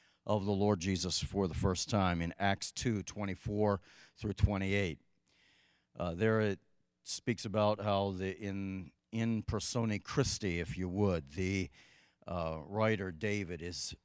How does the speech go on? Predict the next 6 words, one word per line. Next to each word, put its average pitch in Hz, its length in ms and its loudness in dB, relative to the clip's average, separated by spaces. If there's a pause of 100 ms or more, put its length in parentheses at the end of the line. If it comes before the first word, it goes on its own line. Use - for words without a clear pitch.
(180)
uh, 87 100 -8
speaking 107 800 0
as 110 500 -2
the 87 100 -8
Christ. 107 720 -2 (1160)
And 101 440 -2